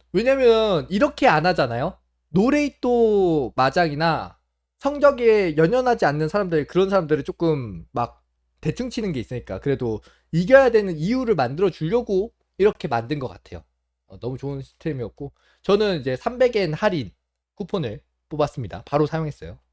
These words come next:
그리고 한국인 또, 그리고 이제 요거 초심자 마크는 지금은 이제 트리니티는 없어지는 느낌. 그래서 이거 하나 한국인, 한국어 가능한 직원이 나, 나한테 이거 하나 가져가려고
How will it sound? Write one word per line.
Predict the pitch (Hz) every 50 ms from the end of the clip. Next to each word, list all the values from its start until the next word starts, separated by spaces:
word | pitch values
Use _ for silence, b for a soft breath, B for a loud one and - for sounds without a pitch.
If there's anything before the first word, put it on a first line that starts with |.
| _ _ _ _ _ _
그리고 | 139 123 113 113
한국인 | 156 175 170 170 170 160 143 135 123 113 -
또, | - 92 90 - _ _
그리고 | - 190 202 190 202 180 160
이제 | 147 180 170 156 147
요거 | 156 180 233 240 262 254 240
초심자 | - 294 269 - 285 285 294 233
마크는 | 185 185 - 196 170 165 139
지금은 | - 180 170 202 185 180 160 143 127 113 - _
이제 | 165 143 139 139 123 113 104 95 - _
트리니티는 | - 202 233 220 208 - 180 147 110
없어지는 | - - 143 135 131 123 113 107 95 92 - - 113 98 104 98
느낌. | 90 - - - 117 117 143 - _ _ _ _ _ _ _ _ _
그래서 | 165 170 165 156 143
이거 | 160 160 196
하나 | 190 262 254 254 233 208 180 160 139 95 - - - _ _ _ _ _ _ _ _
한국인, | - 262 269 269 240 240 202 180 156 143 131 143 -
한국어 | - - 247 247 262 240 226
가능한 | - - 147 147 156 151 151 143 131 117 107 -
직원이 | - 165 160 165 151 151
나, | 127 127 - - - _ _ _ _ _
나한테 | - 151 139 156
이거 | 143 139 147
하나 | 175 208 196 170 160 151 147
가져가려고 | 143 - - 147 175 - 170 160 143 135 120 123 135